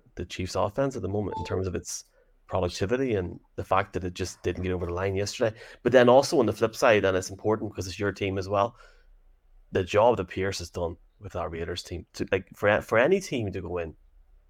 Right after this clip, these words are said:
doesn't matter who you are, for any team to go into Arrowhead and win, but to win in that fashion,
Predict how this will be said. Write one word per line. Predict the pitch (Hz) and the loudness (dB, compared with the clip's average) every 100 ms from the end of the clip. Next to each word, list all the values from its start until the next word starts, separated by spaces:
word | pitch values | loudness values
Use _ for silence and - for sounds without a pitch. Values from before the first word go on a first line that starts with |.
| _ | _
doesn't | - 110 | -8 0
matter | 107 92 | 2 2
who | 92 104 | 2 0
you | 104 92 | 0 0
are, | 90 87 | 0 0
for | 123 | 0
any | 127 | 0
team | 127 131 | -2 -4
to | |
go | 104 | -2
into | 95 95 | -2 -4
Arrowhead | 95 90 95 107 80 - _ _ _ _ - | -4 -4 -4 -4 -8 -12 _ _ _ _ -8
and | 90 85 | -6 -2
win, | 87 87 80 _ _ _ | -2 -2 -6 _ _ _
but | - - | -10 -6
to | |
win | 90 104 | 0 2
in | 110 | 2
that | 107 98 | 2 0
fashion, | - 113 120 160 | 0 -2 -2 -8